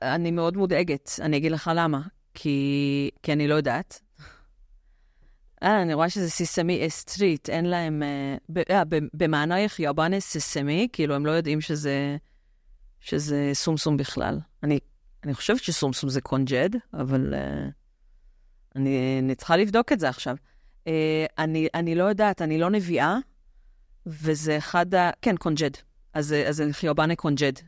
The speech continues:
בקשר לרחוב סומסום. אה, אני לא יודעת מה יהיה אחרי חמינאי, וזה, זה מדאיג אותי, כי זה יכול להיות מישהו יותר רע, אה, זה יכול להיות מישהו יותר טוב, ויכול להיות שמטוטלת הזהויות שכל הזמן, גם בתקופת השואה וגם עכשיו, מי שהאויב של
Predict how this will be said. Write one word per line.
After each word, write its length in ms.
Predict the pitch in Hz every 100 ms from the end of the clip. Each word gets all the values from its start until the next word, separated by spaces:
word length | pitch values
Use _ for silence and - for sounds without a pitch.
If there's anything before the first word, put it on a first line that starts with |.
| _
בקשר 300 | - - -
לרחוב 300 | 139 135 143
סומסום. 300 | - 151 214 226 - - - - _
אה, 100 | 156 -
אני 260 | 170 160 160
לא 80 | 175
יודעת 560 | 226 190 185 170 -
מה 120 | 147 143
יהיה 200 | 139 135
אחרי 200 | - 147
חמינאי, 540 | - 139 143 143 202
וזה, 400 | 185 147 143 143
זה 120 | 139 156
מדאיג 280 | 165 208
אותי, 260 | 240 247 143 -
כי 100 | 156
זה 100 | 156
יכול 220 | 139 180
להיות 160 | 165 170
מישהו 220 | 156 165
יותר 300 | 139 - 143
רע, 120 | 147 208 - _ _ _ _ _ -
אה, 180 | 143 143
זה 160 | 143 147
יכול 300 | 143 - 175
להיות 220 | 175 170
מישהו 240 | 175 160 170
יותר 280 | 156 165 151
טוב, 320 | - 170 220 - _ - -
ויכול 280 | 160 156 214
להיות 140 | 233
שמטוטלת 640 | - 202 175 165 202 233 240
הזהויות 520 | 170 160 160 214 240
שכל 360 | 165 - 202 220
הזמן, 380 | 180 175 226 185
גם 140 | 170
בתקופת 420 | 202 - 185 202
השואה 200 | 202 226 190
וגם 220 | 180 202
עכשיו, 300 | - 233 170
מי 100 | 175
שהאויב 520 | 202 214 160 160 190
של 220 | 190 196